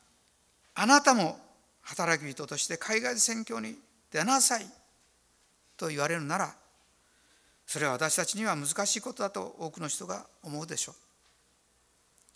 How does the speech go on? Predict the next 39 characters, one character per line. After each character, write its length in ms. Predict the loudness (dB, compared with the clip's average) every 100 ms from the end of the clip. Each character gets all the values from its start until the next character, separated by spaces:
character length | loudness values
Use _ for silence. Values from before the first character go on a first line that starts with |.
| _ _ _ _ _ _ _ _ -2
し 160 | 2
か 140 | 6 8
し、 280 | 6 2 -10 -20 _ _ _ -20 -20 _ _ _ _ _ _ _
祈 360 | 0 4 6 4
る、 80 | -2 2
祈 160 | 4
る 120 | 4
こ 100 | 0
と 100 | -4
な 140 | 0 2
ら 140 | 2
誰 240 | 4 4 4
も 120 | 2
が 200 | 0 -4 -16 -18 -2
今 240 | 4 6
す 140 | 6 4
ぐ 100 | 0
に、 220 | -2 -4 -8 -8
今 160 | -2 2
す 140 | 0
ぐ 100 | 0
に 200 | -6 -6 -8
で 100 | -10
き 100 | -10
る 80 |
こ 80 | -10
と 100 | -10
で 100 | -6
あ 80 | -6
り 80 | -6
ま 120 | -2
す。 280 | -2 -2 -8 -20 _ _ _ _ _ _ _ _ _ _ _ _ _ -20 _ _ _ _ _ _ _ -2
イ 80 | 4
エ 40 |
ス 80 | 6
様 180 | 4 0
は、 220 | -2 -4 -12 -20 _ _ _ _ _ _ _ _ _ _ _ _ _ _ _ _
厳 200 | 0 8
し 80 | 10